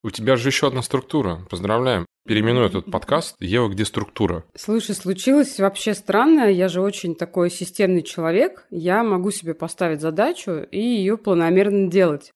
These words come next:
Speaker 2: И я подумала, что здорово, мы щас уезжаем в отпуск на две недели, будем колесить где-то там по Турции, и по паре часов в день я буду ненапряжно писать свою книгу. Но что-то пошло не так. И писать я не могла.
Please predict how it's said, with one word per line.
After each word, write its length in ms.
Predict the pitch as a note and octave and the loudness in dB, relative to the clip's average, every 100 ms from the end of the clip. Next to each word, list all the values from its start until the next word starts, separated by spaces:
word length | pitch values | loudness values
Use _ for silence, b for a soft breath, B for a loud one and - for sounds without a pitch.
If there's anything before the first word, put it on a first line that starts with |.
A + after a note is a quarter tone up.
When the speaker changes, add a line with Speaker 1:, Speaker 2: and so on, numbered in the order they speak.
| _ - | _ -4
Speaker 2:
И 80 | |
я 200 | E3+ B3+ D#4 | 2 2 2
подумала, 500 | A3+ G#3+ C#4 A#3 F#3+ | 2 4 6 6 2
что 540 | - - E3+ E3 D#3+ | -2 0 2 2 0
здорово, 480 | D#3+ F3 A#3 F#3+ D3+ | 0 4 4 4 2
мы 120 | D#3 | 0
щас 260 | - E3+ F3 | -4 -6 -4
уезжаем 420 | F3 F#3 F3 E3 | 0 2 2 4
в 40 | |
отпуск 480 | A#3 D#4 A#3+ - - | 2 0 -6 -8 -4
на 140 | E3+ | -2
две 200 | D3+ E3 | 2 4
недели, 560 | E3+ D#3+ F3 C4+ C4+ G3 | 4 4 4 4 4 2
будем 400 | D#3 F3+ E3 D#3+ | 0 -2 0 -2
колесить 680 | - G3+ A#3 - B3 A#3 - - | 0 2 2 2 0 0 -8 -2
где-то 320 | F3 E3 D3 | 2 2 0
там 240 | D3+ C#3+ | -6 -4
по 140 | D3 E3 | -2 0
Турции, 580 | C4+ D4+ - A#3 G3+ F#3+ _ | 2 2 0 -2 -2 -4 _
и 160 | C4 E4 | 2 2
по 220 | - A3 | 2 -2
паре 300 | G#3+ A#3 G3+ | 2 2 0
часов 340 | - - F3+ | -2 0 0
в 40 | E3+ | 0
день 280 | G#3+ F4 C4 | 4 6 6
я 160 | G#3+ | 4
буду 220 | G3+ F#3+ | 2 2
ненапряжно 920 | F#3+ E3+ E3 F#3 A#3 C4+ A#3+ F#3+ E3 - | 4 4 2 0 0 2 2 0 -2 -6
писать 360 | - - G#3 G#3 | -8 -2 -2 -2
свою 260 | F3 E3 | -2 -2
книгу. 500 | E3 - F3+ D3+ D3 - _ | -2 2 2 2 -4 -10 _
Но 380 | E3+ F#3 E4 G#4 - | 2 4 4 0 -8
что-то 400 | - - D4 - | -4 0 0 0
пошло 400 | F#3+ - A#3 C4+ | -4 -2 2 4
не 140 | A3 | 4
так. 380 | - E3+ D3 - _ | 2 -2 -2 -12 _
И 140 | G3 F#3+ | 0 2
писать 420 | F#3+ - F#4+ E4 | 0 0 2 4
я 100 | C#4 | 6
не 120 | D4+ | 8
могла. 500 | C4+ G#3 G#3 D3+ | 6 4 2 0